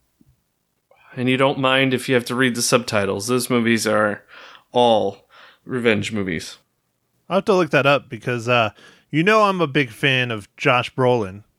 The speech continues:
Speaker 2: even before he became Thanos.
Speaker 1: Yeah, or what about Cable?
Speaker 2: Yeah, oh, dude, I was, I think the movie that I really became a big Josh Brolin fan, and now, of course,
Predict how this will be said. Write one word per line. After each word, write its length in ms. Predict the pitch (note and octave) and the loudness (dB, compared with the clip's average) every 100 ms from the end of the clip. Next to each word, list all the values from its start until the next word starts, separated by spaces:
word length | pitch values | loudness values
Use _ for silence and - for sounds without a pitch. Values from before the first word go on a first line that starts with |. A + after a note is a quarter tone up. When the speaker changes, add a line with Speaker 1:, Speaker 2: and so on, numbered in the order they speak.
| _ _ _ _ | _ _ _ _
Speaker 2:
even 300 | D#3 D#3+ E3 | -2 0 -2
before 540 | C#3 C3 D3 C3 B2+ | -4 -4 0 2 2
he 160 | A2 C3+ | 0 -4
became 420 | A#2+ A2+ C#3+ B2 | -6 -2 0 -2
Thanos. 580 | A2+ A2 F2+ F2 - - _ _ _ - | -2 -4 -4 -8 -12 -16 _ _ _ -8
Speaker 1:
Yeah, 340 | E3 D#3+ G#2+ | 0 2 2
or 480 | G#2 A2+ C3+ C#3 C3 | -2 0 2 2 2
what 200 | C3 D#3 | 2 2
about 260 | D3+ C#3+ - | 2 0 0
Cable? 460 | D3+ F3 D#3 G2+ - _ _ _ | -2 0 0 -6 -14 _ _ _
Speaker 2:
Yeah, 240 | G3+ G#3+ E3 | -2 0 2
oh, 220 | G#3 G3 | 2 0
dude, 200 | D3+ F3+ | 0 0
I 140 | D3 | 2
was, 320 | F#3 A3 - - - _ _ | 2 2 -2 -10 -20 _ _
I 100 | E3+ | -2
think 240 | E3+ G#3+ G#3+ | 0 -2 -2
the 80 | B3 | -4
movie 540 | A3+ A3+ G#3+ G#3+ G#3 - - | 0 0 -2 -8 -10 -16 -2
that 400 | D#3+ D3+ D3 - _ _ | 2 2 2 -4 _ _
I 220 | C#3+ D3+ | 0 2
really 560 | C#3+ C3 D3+ F3+ F#3+ | 0 0 2 2 2
became 480 | F#3 F3 - F3 E3+ | 0 -4 -4 -2 0
a 60 | D3 | -4
big 400 | A2+ D3+ D#3 C3+ | -2 0 0 0
Josh 360 | D3+ C3+ D3+ - | 0 2 0 0
Brolin 360 | D3 D3 C#3 | 0 2 -2
fan, 480 | - B2 G#2+ G2+ G#2+ _ _ _ | -4 -4 -2 -8 -14 _ _ _
and 160 | - B2+ | -6 -2
now, 440 | B2+ D#3+ G3+ G3 G3 | 2 2 2 -2 -4
of 180 | D#3+ | -6
course, 540 | D3+ D#3+ D3 C#3+ C3 | -2 2 2 2 -4